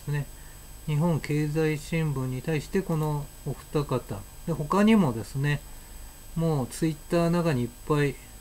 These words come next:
あ、四十一件の返信を読むって書いてありますね。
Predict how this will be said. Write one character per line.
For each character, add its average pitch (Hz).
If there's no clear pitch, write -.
あ、 156
四 180
十 143
一 160
件 139
の 120
返 131
信 131
を -
読 139
む 123
っ -
て -
書 123
い 113
て 127
あ -
り 117
ま 117
す -
ね。 135